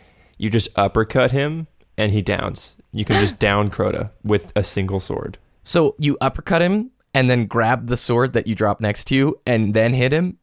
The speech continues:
Speaker 1: Yeah, you can
Speaker 2: Oh
Speaker 1: just
Speaker 2: my
Speaker 1: repeat
Speaker 2: gosh.
Speaker 1: that. And you can,
Speaker 2: That's
Speaker 1: and
Speaker 2: sick.
Speaker 1: because you can block his attack, you just drop the Crota sword. As soon as he attacks, you just block it,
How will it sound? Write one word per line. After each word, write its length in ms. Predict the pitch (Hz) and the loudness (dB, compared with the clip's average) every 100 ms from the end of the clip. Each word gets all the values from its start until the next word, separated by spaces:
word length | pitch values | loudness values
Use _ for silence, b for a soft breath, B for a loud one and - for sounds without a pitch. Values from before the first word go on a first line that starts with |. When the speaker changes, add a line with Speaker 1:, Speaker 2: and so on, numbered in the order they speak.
| - | -8
Speaker 1:
Yeah, 280 | 120 165 104 - - | -2 -2 -4 -10 -6
you 140 | 120 | -4
can 140 | 156 | 0
Speaker 2:
Oh 160 | 131 127 | 2 4
Speaker 1:
just 60 | 107 | 4
Speaker 2:
my 80 | 98 | 2
Speaker 1:
repeat 220 | 120 135 | 0 -2
Speaker 2:
gosh. 60 | 87 | 0
Speaker 1:
that. 220 | 92 92 | -2 -2
And 140 | - 120 | -2 -2
you 80 | 131 | 0
can, 120 | - | 0
Speaker 2:
That's 240 | 120 - | 0 0
Speaker 1:
and 100 | 123 127 | 0 2
Speaker 2:
sick. 60 | |
Speaker 1:
because 380 | 127 - 147 123 | 2 2 0 0
you 60 | 123 | -2
can 180 | 117 | -2
block 380 | 90 92 98 117 | -2 -2 0 -2
his 180 | - 104 | -2 -2
attack, 500 | 98 - 113 92 - | -4 -4 -4 -4 -4
you 120 | 202 | -4
just 340 | 196 202 - b b b b - | 0 -2 -2 b b b b -6
drop 320 | 101 95 - | -2 -2 -2
the 220 | 107 98 95 | -4 -4 -4
Crota 280 | - 117 98 | -2 0 -2
sword. 440 | - 92 98 110 - _ _ _ - | -2 -4 -4 -8 -18 _ _ _ -8
As 160 | 98 | -6
soon 140 | - 104 | -4 -4
as 80 | 104 | -2
he 60 | |
attacks, 320 | 107 143 151 | -2 -4 -4
you 80 | 104 | -6
just 220 | 101 95 | -6 -6
block 340 | 101 98 139 - | -4 -2 -2 -2
it, 240 | 92 - | -6 -6